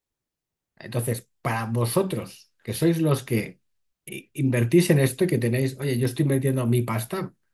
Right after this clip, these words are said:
mil dólares, diez mil dólares, si yo meto diez mil dólares y en marzo me dan sesenta mil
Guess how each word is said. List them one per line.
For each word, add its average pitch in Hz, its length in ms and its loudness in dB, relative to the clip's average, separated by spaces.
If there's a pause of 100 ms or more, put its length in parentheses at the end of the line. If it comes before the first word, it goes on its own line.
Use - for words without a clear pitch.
(260)
mil 131 240 4
dólares, 135 540 2
diez 123 260 2
mil 135 180 6
dólares, 135 480 -2
si 113 140 -4
yo 160 140 4
meto 175 220 4
diez 131 200 4
mil 156 180 2
dólares 90 520 -10 (920)
y 127 180 -2
en 127 140 2
marzo 147 400 2
me 120 120 0
dan 135 320 -2 (220)
sesenta 120 560 0
mil 208 340 2